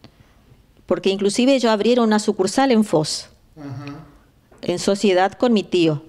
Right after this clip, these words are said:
Speaker 2: Sí.
Speaker 1: Creo que eso ya más o menos fue en el año sesenta y cuatro. Una agencia de cambio. Y después también hicieron un hotel allá.
Speaker 2: Recordame los nombres de las agencias y de
Speaker 1: Eh, Turismo y Cambio Ortega.
Speaker 2: Ujú.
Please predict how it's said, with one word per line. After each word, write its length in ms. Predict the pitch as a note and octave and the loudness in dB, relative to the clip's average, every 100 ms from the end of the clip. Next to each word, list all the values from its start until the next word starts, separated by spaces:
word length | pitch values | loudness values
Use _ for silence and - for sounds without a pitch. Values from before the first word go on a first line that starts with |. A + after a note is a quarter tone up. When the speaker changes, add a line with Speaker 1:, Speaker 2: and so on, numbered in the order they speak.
| - _ - | -20 _ -18
Speaker 2:
Sí. 240 | - B2+ A#2+ A#2 A#2 | -14 -14 -12 -14 -4
Speaker 1:
Creo 300 | E3+ F3 F3+ | 0 2 2
que 100 | G3 | 0
eso 160 | G3+ | -2
ya 160 | F3+ E3 | -2 -2
más 200 | E3 E3+ | -2 -4
o 40 | |
menos 260 | F3 F3+ G3+ | -4 -2 -2
fue 160 | F#3+ | -2
en 60 | F#3+ | 0
el 160 | G3 E3+ | 0 0
año 180 | F3+ | -2
sesenta 380 | G3 E3+ E3+ D#3+ | -4 -4 -4 -2
y 60 | C#3+ | -2
cuatro. 360 | D#3 - - - _ _ _ _ _ _ - _ _ _ _ _ _ _ - | -2 -4 -8 -18 _ _ _ _ _ _ -20 _ _ _ _ _ _ _ -8
Una 120 | D#3+ | -4
agencia 340 | D3+ D3+ D3 E3+ | -2 -2 -2 -2
de 120 | D#3+ | -2
cambio. 420 | C#3+ C#3+ D3 D3+ | -2 0 0 -2
Y 200 | - D#3 | 0 0
después 340 | D3 - D#3+ E3 | 0 0 -2 0
también 340 | G3+ E3 F3+ | -2 -2 -4
hicieron 380 | F3+ - E3 E3 | -2 -2 -2 -2
un 100 | D3+ | -2
hotel 300 | D3 F#3+ D#3+ | -2 -2 0
allá. 300 | C#3+ C#3 C3+ - - | 0 -2 -6 -14 -20
Speaker 2:
Recordame 480 | B2+ C3 C3+ D3+ G3 | -14 -12 -8 -6 -2
los 160 | F3+ C#3 | 2 4
nombres 400 | D3+ D#3 C3+ A#2 | 4 2 2 2
de 80 | A2+ | 2
las 180 | G#2+ A2 | 2 0
agencias 680 | - C#3 C#3+ C3+ D3 C3 | 2 2 2 2 0 0
y 100 | A#2 | -2
de 260 | G#2+ G#2 G2 G2 F#2+ | -4 -6 -10 -12 -12
Speaker 1:
Eh, 540 | F3+ F3 F3 E3+ E3 - - _ - | -8 -4 -2 -2 -4 -10 -20 _ -6
Turismo 400 | G3+ F#3 G#3 A#3+ | 0 2 4 4
y 60 | B3 | 2
Cambio 280 | F#3 F3+ D#3+ | 0 0 -2
Ortega. 460 | C#3+ D#3+ D3 D3 - | 0 0 0 -2 -8
Speaker 2:
Ujú. 460 | B2+ A2+ A#2 A2+ G#2+ | -16 -14 -12 -14 -14